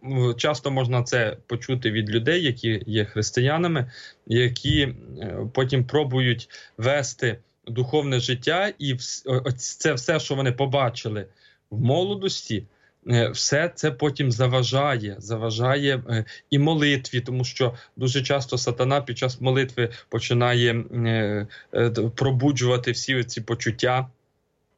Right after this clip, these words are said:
е, всі ці образи, які були до того. Тому, е, треба бути обережним, якомога менше самому, е, на таке диви-, точніше, взагалі на таке не дивитися.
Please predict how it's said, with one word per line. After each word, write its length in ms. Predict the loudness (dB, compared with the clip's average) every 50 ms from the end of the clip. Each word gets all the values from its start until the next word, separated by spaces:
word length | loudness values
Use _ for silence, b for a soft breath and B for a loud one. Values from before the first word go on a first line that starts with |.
| _ _ _ -8 -4 -4
е, 40 | -2
всі 220 | -2 0 0 -2
ці 340 | -2 -2 0 2 2 4 2
образи, 640 | 2 2 0 0 0 0 0 0 0 0 0 -2 -2
які 300 | -2 -4 -6 -4 -6 -6
були 260 | -2 -2 -2 -2 0
до 120 | -2 -2
того. 360 | 0 0 0 0 0 -4 -8 -10 B B B B
Тому, 460 | _ 2 4 4 6 4 4 2 0 -2 -2 0 2 4
е, 200 | 4 4 2 0
треба 240 | 0 0 0 2
бути 200 | 2 0 0 0
обережним, 560 | 0 0 0 0 2 2 0 0 0 -2 0 0
якомога 500 | 0 -2 -2 -2 -2 0 0 0 0 0
менше 480 | 0 0 0 0 -2 -4 -6 -8 -10 B B B B B B
самому, 720 | B -2 0 2 2 4 4 2 2 2 0 -2 -2 -2 b b b b b _ -6
е, 480 | -6 -2 0 2 4 4 4 2 0 -2
на 440 | -4 -4 -4 -2 0 2 2 2 2
таке 260 | 2 0 -2 0 2
диви-, 140 | 2 2 0
точніше, 440 | 2 0 -2 0 0 0 0 0 0
взагалі 520 | 0 0 2 2 2 0 0 -2 -4 -4 B B B B
на 80 | -4 -2
таке 260 | -2 -2 -2 0 0 0
не 120 | 0 0
дивитися. 580 | 0 0 0 0 0 -2 -2 -6 -4 -4 -4